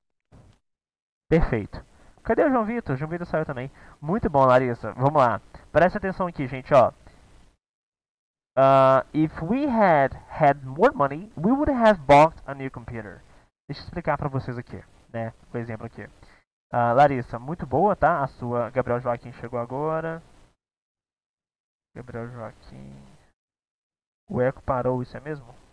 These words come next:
Acho que sim. Sim, eu aprendi a coisar o coisa aqui. Ah, presença aqui pra,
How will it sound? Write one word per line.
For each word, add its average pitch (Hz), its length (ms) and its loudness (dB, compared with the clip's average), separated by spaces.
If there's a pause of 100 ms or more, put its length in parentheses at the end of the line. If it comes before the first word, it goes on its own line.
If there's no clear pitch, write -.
(240)
Acho - 180 -14
que 220 100 -14
sim. 160 320 -20
Sim, 202 240 -20
eu 175 200 -2
aprendi 165 360 -6
a 147 40 -6
coisar 127 300 -8
o 120 40 -8
coisa 120 320 -12
aqui. 143 240 -18 (1300)
Ah, 117 640 -4 (2250)
presença 123 440 -6
aqui - 160 -12
pra, 110 480 -6